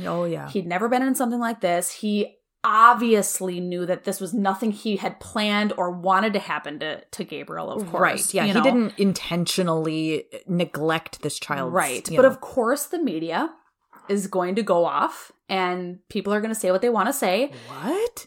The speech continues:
Speaker 2: You
Speaker 1: The
Speaker 2: know?
Speaker 1: media?
Speaker 2: <laughs> Social media
Speaker 1: Are you
Speaker 2: and the news?
Speaker 1: kidding?
Speaker 2: <laughs>
Speaker 1: Taking
Speaker 2: This is, this is
Speaker 1: sides?
Speaker 2: weird.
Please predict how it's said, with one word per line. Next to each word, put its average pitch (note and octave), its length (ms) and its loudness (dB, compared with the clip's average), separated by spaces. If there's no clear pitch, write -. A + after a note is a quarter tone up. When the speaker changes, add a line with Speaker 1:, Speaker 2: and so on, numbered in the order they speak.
Speaker 2:
You A#3+ 180 6
Speaker 1:
The F#3 60 12
Speaker 2:
know? G#3+ 440 10
Speaker 1:
media? G3+ 420 6
Speaker 2:
<laughs> A#4+ 100 0
Social G#4+ 560 6
media A#3 180 6
Speaker 1:
Are A4 200 12
you - 280 8
Speaker 2:
and B3 140 8
the B3 80 6
news? A#3+ 560 8
Speaker 1:
kidding? C#4+ 380 0
Speaker 2:
<laughs> - 240 4
Speaker 1:
Taking C4+ 280 0
Speaker 2:
This C4 60 6
is, - 80 -6
this F#3 100 2
is - 60 -6
Speaker 1:
sides? G3 460 8
Speaker 2:
weird. A#3+ 320 4